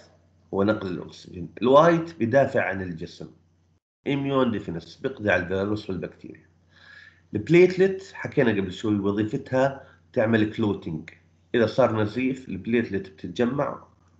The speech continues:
وبتمنع النزيف، تعمل blood كلوتينج، تراكم، تكتل، تتكتل حوالين الجرح وبتمنع النزيف.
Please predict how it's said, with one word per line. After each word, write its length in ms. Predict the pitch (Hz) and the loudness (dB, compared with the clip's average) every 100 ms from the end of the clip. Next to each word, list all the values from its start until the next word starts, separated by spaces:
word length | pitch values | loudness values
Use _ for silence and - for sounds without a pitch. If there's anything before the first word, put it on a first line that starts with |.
| _ | _
وبتمنع 420 | - - 120 95 | -6 -2 2 2
النزيف، 460 | 92 90 - - - _ _ _ | 2 -4 -8 -16 -20 _ _ _
تعمل 260 | - 107 90 | -4 -2 0
blood 300 | 92 113 104 | 0 0 -2
كلوتينج، 520 | - 87 80 80 80 - | -6 -6 -6 -12 -14 -4
تراكم، 500 | 120 120 127 - 82 - - - - - | 2 4 2 -2 -8 -10 -20 -20 -20 -14
تكتل، 560 | 113 - - 104 90 85 - - - - _ _ - | -6 -4 -2 -4 0 0 0 -8 -20 -20 _ _ -12
تتكتل 460 | - - 147 - 104 | -10 -2 -2 -2 -4
حوالين 580 | 110 110 113 107 98 - - - _ 104 | 2 2 2 -2 -6 -14 -20 -20 _ -12
الجرح 540 | 92 117 127 123 - | -8 0 0 0 -8
وبتمنع 360 | 85 120 95 90 | -10 -8 -6 -6
النزيف. 420 | 87 90 - | -8 -14 -18